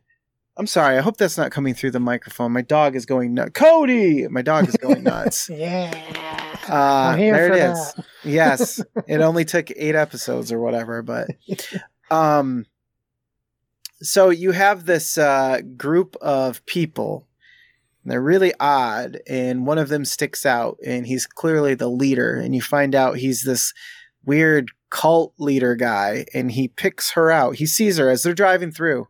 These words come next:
Speaker 1: You know it's bad news, just the way that it's filmed. You can tell they're not, they're not good people. And he sees,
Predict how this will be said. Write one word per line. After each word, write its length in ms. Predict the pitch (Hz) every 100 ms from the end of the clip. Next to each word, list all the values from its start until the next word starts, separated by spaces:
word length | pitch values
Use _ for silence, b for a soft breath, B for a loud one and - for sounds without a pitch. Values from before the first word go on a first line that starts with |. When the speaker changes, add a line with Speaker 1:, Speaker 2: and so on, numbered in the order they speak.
| b b b b b
Speaker 1:
You 120 | 170
know 220 | 247 254
it's 120 | 175 -
bad 260 | 143 123
news, 340 | 127 117 - -
just 220 | 151 -
the 80 | 160
way 180 | 165 160
that 140 | 160
it's 160 | 139 -
filmed. 300 | 180 135 123
You 80 | 120
can 120 | 127
tell 240 | 175 156
they're 120 | 127
not, 280 | 123 127 127 _
they're 120 | 139
not 220 | 135 131 135
good 180 | 135
people. 420 | - 135 123 117 - _ _ B B B B
And 120 | 139
he 60 | 135
sees, 540 | - 190 190 160 -